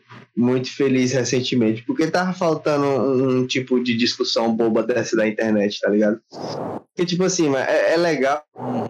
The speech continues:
Speaker 1: a galera que leva essas coisas a sério, tá ligado? Eu gosto muito.
Speaker 2: Não, cara, <laughs> cara, isso é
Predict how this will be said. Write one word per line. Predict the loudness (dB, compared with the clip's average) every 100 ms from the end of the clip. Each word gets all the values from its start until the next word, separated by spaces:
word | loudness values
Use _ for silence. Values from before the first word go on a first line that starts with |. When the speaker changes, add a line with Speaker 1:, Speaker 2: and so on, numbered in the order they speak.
| -4
Speaker 1:
a | -2 -2 -2 -2
galera | 0 2 2 0
que | 0
leva | 0 0
essas | -2 -2
coisas | 0 0
a |
sério, | 0 0 0 2
tá | 0
ligado? | 2 2 0 -6 -4
Eu | -2
gosto | 0 0 0 0
muito. | 2 0 -2 -10 -16 -12 -12 -10 -10 -10 -10 -10 -8
Speaker 2:
Não, | -4 -2 -4
cara, | -2 -2 0 -2 -4 -10 -4 -2 -2
<laughs> | -6 -6 -8 -10 -4
cara, | -2 -2 -2 -4 -4
isso | -6 -2 -2
é | -2 -2 -2 -2 -2 -2 -2 -4 -6